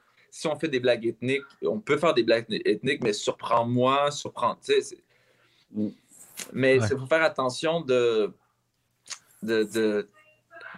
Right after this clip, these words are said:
Speaker 1: de respecter la création de tout le monde parce que ça peut être dangereux de s-,
Speaker 2: Mm.
Speaker 1: de, de
Speaker 2: En fait, les
Speaker 1: rentrer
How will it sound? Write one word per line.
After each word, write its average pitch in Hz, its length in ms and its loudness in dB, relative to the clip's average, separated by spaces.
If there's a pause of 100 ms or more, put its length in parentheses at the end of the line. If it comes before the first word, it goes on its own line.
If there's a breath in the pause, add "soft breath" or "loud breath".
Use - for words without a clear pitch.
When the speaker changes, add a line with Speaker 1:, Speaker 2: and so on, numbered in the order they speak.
(100)
Speaker 1:
de 117 100 2
respecter 131 480 4
la 139 140 6
création 120 560 0
de 131 120 -8
tout 123 120 -10
le 113 60 -2
monde 131 220 -2
parce 104 180 -2
que 104 420 0
ça 104 260 -6
peut 143 140 0
être 135 140 -2
dangereux 120 540 2
de 120 120 0
s-, 117 160 -6
Speaker 2:
Mm. 110 200 2
Speaker 1:
de, 104 360 2 (540 soft breath)
de 123 80 4
Speaker 2:
En 104 80 2
fait, 165 100 4
les 143 60 6
Speaker 1:
rentrer 135 100 6